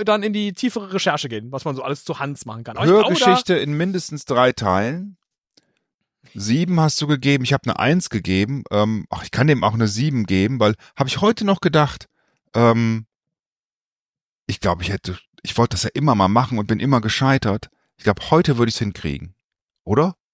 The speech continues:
Speaker 2: Claude,
Speaker 1: Was
Speaker 2: was
Speaker 1: denn?
Speaker 2: meinst du? Eine Hörgeschichte in mindestens drei Teilen.
Speaker 1: <laughs> Ah, Claude. Ist Claude ein, ein Typ oder eine Frau?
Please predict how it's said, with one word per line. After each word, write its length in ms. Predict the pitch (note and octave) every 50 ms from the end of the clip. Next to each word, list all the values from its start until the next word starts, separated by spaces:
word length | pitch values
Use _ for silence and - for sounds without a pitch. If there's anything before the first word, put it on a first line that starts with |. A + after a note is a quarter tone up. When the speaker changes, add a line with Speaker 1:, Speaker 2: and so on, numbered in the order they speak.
| _ _ _
Speaker 2:
Claude, 380 | - C#3+ D3+ F3 G3 - - -
Speaker 1:
Was 120 | A#2 B2+
Speaker 2:
was 60 | B2 -
Speaker 1:
denn? 80 | G#2+ -
Speaker 2:
meinst 260 | G2+ F#2+ - - -
du? 120 | F2+ - - _ _ _ - _ _ _ _ - - - -
Eine 200 | - A2+ A#2 A#2
Hörgeschichte 560 | B2 D#3+ F#3+ F#3 D#3+ C#3+ - E3+ D3+ - - A#2+
in 100 | A#2 C3
mindestens 380 | D3 E3+ E3+ D#3+ - - B2+ -
drei 280 | - A#2+ A2 A#2 B2
Teilen. 420 | B2 - A#2 G2+ F2+ E2 D2 D2 D#2+ -
Speaker 1:
<laughs> 40 | - - - - - - - - - - - - _ - - - - - - _ _ - - _ _ _ E3+ - _ _ - - - _ _ - - - _ _ _ _ _ _ - - G#4+ F#4 - - - _ G#4+ - - - - A4+ - - - - F#4+ C6+ - - E4+ - C6+ C6+ C6+ - - - C6+ - - A3+ - - _ _ A3+ - - - _ _ E3+ - _ _ _ - - - _ _ _ - - - _ _ _ - - - _ - F4+ F4 F#4 F#4 F4 C#4 B3 - -
Ah, 280 | E4+ G4 F4+ C#4+ A#3+ B3+
Claude. 340 | - - A3+ A3+ G#3+ F3 - - - G3+ -
Ist 160 | - B2 - -
Claude 320 | - B2+ C3 C3+ D#3 - -
ein, 300 | C3 B2 B2 B2+ C3+ A#2+
ein 40 | A2+
Typ 280 | - - C#3+ G#3 - -
oder 100 | G#4 F4+
eine 120 | G3+ E3+
Frau? 400 | - - - G#2+ F#2+ G#2 A#2+ -